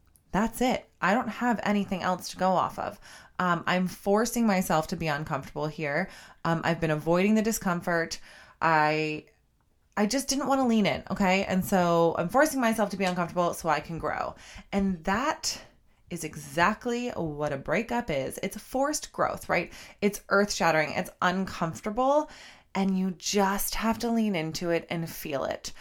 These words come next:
So I have a <laughs> seventeen starred, um, eighteen arrows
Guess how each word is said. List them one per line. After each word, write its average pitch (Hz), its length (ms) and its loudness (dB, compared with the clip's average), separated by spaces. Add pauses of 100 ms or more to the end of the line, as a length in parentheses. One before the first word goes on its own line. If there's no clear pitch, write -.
(260)
So 226 760 2
I 214 80 4
have 247 480 0
a 180 440 -4 (360)
<laughs> - 380 -20
seventeen 220 880 0
starred, 147 840 -2 (520)
um, 147 520 -4 (340)
eighteen 220 460 0
arrows 147 640 2